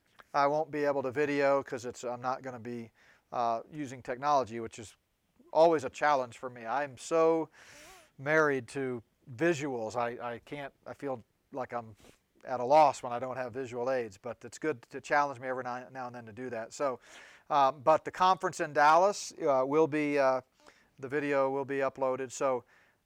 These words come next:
but we will not meet again here. Uh, and for those of you live streaming or watching the video, we won't have part eight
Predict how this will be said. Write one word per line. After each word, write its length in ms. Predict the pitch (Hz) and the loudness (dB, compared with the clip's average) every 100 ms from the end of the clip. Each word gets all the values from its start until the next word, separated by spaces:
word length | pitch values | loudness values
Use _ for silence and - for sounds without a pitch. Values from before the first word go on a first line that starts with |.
| - | -6
but 220 | 135 127 160 | -4 -4 -8
we 200 | 143 143 | -6 -2
will 180 | 139 135 | -2 0
not 300 | 151 190 180 | 4 4 2
meet 200 | 180 175 | -2 -2
again 320 | 139 160 156 | 0 -2 -4
here. 600 | 143 160 151 135 135 147 _ _ _ _ - | -4 -2 0 0 -2 -6 _ _ _ _ -6
Uh, 380 | 123 117 113 - | 0 2 2 -2
and 180 | 135 120 | -8 -8
for 100 | 135 | -2
those 200 | 143 131 | -2 -2
of 80 | 131 | -4
you 100 | 135 | 4
live 320 | 139 160 143 | 6 6 2
streaming 380 | - 156 147 143 | -8 -8 -8 -6
or 180 | 131 | -2
watching 380 | 131 139 - 139 | 4 2 2 -12
the 80 | 127 | -8
video, 440 | 135 135 135 131 | -6 -4 -2 -2
we 140 | 127 127 | -2 -2
won't 240 | 143 151 | -4 -2
have 180 | 151 143 117 _ | -2 -2 -6 _
part 320 | - 151 147 - | 4 4 4 -4
eight 360 | 156 143 127 | -2 -2 -8